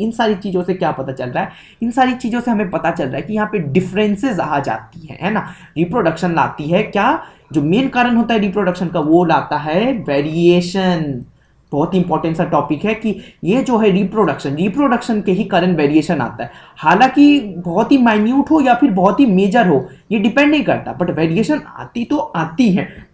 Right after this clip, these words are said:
चाहे कहाँ, वहाँ पे DNA copy ही क्यों ना हो जा रहा हो, लेकिन वहाँ भी क्या हो रहा है, आपको पता है वहां भी क्या होता है, Variation आता ही आता है। अब हम देखेंगे कि unicellular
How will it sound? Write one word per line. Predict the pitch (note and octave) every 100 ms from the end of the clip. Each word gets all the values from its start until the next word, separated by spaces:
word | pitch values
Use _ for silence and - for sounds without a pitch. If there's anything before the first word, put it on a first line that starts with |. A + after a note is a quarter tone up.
| -
चाहे | A3 D4 - -
कहाँ, | G3 E3+
वहाँ | F3 F#3+
पे | C4+
DNA | F#3+ D3 D#3+ F3 B3+
copy | G#3 G3 G#3+ A3+
ही | C#4+
क्यों | - C#4
ना | C4
हो | A#3 A3+
जा | A#3
रहा | B3+
हो, | D#4+ - _ -
लेकिन | F3+ G3
वहाँ | E3+ E3 E3
भी | F#3
क्या | - C#4+
हो | D4 F3+
रहा | D3 C#3 C#3 C#3+
है, | E3+ F#3 - - _ -
आपको | D#3 E3
पता | D3 -
है | A#3
वहां | D3+ D3+ D3
भी | G3+
क्या | G#3 G#3
होता | G3 A3+
है, | B3
Variation | C#3 C3+ C#3+ C#3+ C4 C4 B2
आता | C3+ - C#3+
ही | A3+ C#4 - -
आता | D#3+ F3 D#3
है। | A#2
अब | F#3+
हम | A#3+ A3+
देखेंगे | G#3 - C4+ G#3+
कि | - F#3+
unicellular | G3+ A#3 C#4+ G#3+ E3+ C3+ C#3 F#3